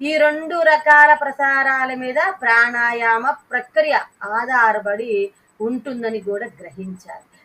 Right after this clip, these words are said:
కాబట్టి వీటికి కావలసిన ఏర్పాటు ముందుగా జరుగుతుందని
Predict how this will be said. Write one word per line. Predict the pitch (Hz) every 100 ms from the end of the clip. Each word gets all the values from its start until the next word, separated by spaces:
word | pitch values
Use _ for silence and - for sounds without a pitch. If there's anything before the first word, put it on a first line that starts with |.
| _
కాబట్టి | 262 277 311 285 320
వీటికి | 302 311 302
కావలసిన | 269 254 220 233 269 294 277
ఏర్పాటు | 254 214 214 220 262 254 226 202 208 - _ _
ముందుగా | 196 226 240 262 294 285
జరుగుతుందని | 247 233 226 220 208 220 320